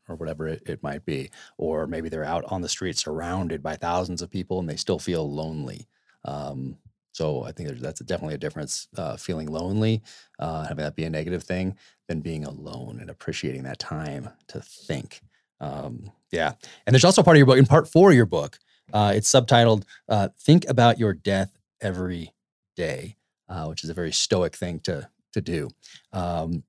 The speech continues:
and, uh, for whatever reason, I've thought about death a lot over the course of my life. But, uh,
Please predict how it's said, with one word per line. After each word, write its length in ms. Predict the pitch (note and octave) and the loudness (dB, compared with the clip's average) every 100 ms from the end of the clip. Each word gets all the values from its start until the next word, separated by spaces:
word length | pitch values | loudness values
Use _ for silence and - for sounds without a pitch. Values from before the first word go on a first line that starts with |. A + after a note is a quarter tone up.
| _ - | _ -4
and, 220 | G#2 F2 | -4 -2
uh, 180 | F2 E2+ | -4 -2
for 100 | G2+ | -2
whatever 200 | G2 F2+ | 0 0
reason, 200 | F#2+ F2 | -2 -2
I've 80 | - | -4
thought 160 | E2 | -4
about 260 | D#2+ D#2 D2 _ _ _ - | -4 -6 -8 _ _ _ -4
death 180 | F2+ F2+ | -2 -2
a 40 | |
lot 280 | F2 F2 - | -2 -2 -4
over 140 | F2+ E2 | -8 -8
the 80 | |
course 220 | - F#2 E2 | -6 -4 -4
of 40 | |
my 100 | D#2+ F2 F2 | -4 -6 -6
life. 200 | - - - - - | -8 -14 -20 -14 -4
But, 220 | G2 - | -2 2
uh, 320 | F#2+ F2+ F#2 | 2 2 0